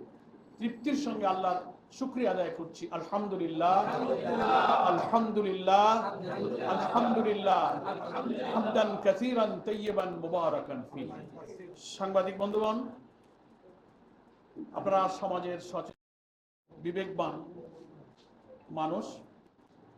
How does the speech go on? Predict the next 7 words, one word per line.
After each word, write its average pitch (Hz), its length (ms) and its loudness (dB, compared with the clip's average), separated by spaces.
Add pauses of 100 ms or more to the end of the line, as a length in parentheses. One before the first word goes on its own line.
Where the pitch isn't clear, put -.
(180)
বাংলাদেশের 175 540 -4 (500)
আঠারো 180 260 -4
কোটি 180 160 -8 (120)
মানুষের 175 400 -6 (320)
চিন্তা 175 380 -10
চেতনা, 170 360 -8 (880)
মন 175 180 0